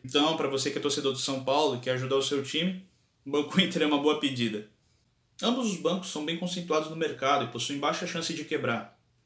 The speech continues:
Mas caso ocorra, você não precisa ficar preocupado ou com medo de perder todo o seu dinheiro. A conta da Nubank, por exemplo, é uma conta de meios de pagamento, não uma conta bancária, como eu já falei.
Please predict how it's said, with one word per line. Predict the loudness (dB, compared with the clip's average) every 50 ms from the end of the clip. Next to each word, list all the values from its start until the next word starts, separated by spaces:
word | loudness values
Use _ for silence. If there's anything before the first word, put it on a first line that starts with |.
| _ _ _ _ _ _ _ _ _ _ -6
Mas | -4 -2 -2
caso | 0 0 0 0 0 0
ocorra, | 0 0 2 4 4 4
você | 2 0 -4
não | -4 -6
precisa | -6 -6 -2 -2 -2
ficar | -2 -2 -4
preocupado | -4 -4 -6 -6 -4 0 2 2 2 2 0 -6 -14 _ _ _ -2
ou | -2 -2 0
com | 2 2
medo | 2 2 2
de | 2 2
perder | 4 4 4 4 4 2
todo | 0
o | -2
seu | 0 -2 -2
dinheiro. | 0 -2 0 0 0 0 0 -4 -8 -18 _ _ -4
A | -4
conta | -2 0 0 2 2 2
da | 2 0
Nubank, | 0 0 0 0 0 -2 -2
por | -2 -2
exemplo, | 0 0 0 -2 -2 -2 -6 -10 -12 _ -8
é | -4
uma | -2 0 0
conta | 0 0 0 0
de | -2 0
meios | 0 2 2 0
de | 0
pagamento, | 0 -2 0 0 0 0 0 -2 -2 -4 -8 -16 _ _ _
não | -2 2 4 6 6
uma | 6 6 4
conta | 4 2 2 2
bancária, | 2 0 -2 0 0 0 2 2 0
como | -2 -2 -2
eu | 0
já | -2 -2
falei. | -2 -2 -2 0 0 -2 -4